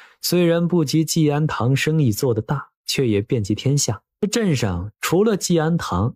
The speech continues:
也就保和堂的生意做得天下都是。 呀，你是聪明人，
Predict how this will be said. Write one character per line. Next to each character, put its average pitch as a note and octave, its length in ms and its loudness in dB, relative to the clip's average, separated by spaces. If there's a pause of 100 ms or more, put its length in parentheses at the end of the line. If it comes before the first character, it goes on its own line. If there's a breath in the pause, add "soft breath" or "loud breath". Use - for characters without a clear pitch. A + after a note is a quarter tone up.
也 D#3 140 -2
就 - 120 0
保 G2 280 -2
和 D#3 160 2
堂 D3 180 -2
的 D#3 80 2
生 E3+ 260 0
意 C#3+ 80 4
做 B2+ 220 0
得 G2+ 80 2
天 C#3+ 200 -2
下 B2 180 -2
都 B2+ 160 0
是。 - 280 -2 (200)
呀， F#2+ 280 -2
你 B2 120 2
是 B2 120 -2
聪 E3+ 240 0
明 D#3 160 2
人， D#2+ 200 -6